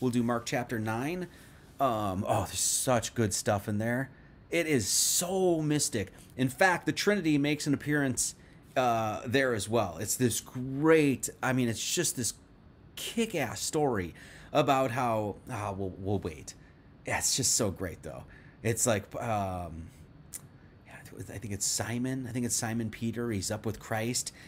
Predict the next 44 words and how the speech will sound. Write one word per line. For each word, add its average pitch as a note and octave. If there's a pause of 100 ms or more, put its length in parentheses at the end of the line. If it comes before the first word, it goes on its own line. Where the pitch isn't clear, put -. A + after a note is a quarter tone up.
(100)
And A2
then A#2
all A#2
of A2
a -
sudden, A2 (280)
uh, A2
Elias A2
and G2
Moses A#2+
appears. C#3+ (300)
And A#2
so A#2+
it's G#2+
three B2+
of C#3
'em. F#3+ (300)
And A2
Simon C3+
Peter, B2 (360)
it B2
goes C3+
and B2+
he's A#2+
like, G#2+
"Oh, G3
I'm G#3
gonna G3+
make F3
a C3+
tabernacle D#3
for A2+
you, G#3
Moses, A3+ (220)
and D3
one D#3
for -
you, G3+
Elias, G#3+
and E3
one F3
for D#3+
you, D#3
Jesus." G#2+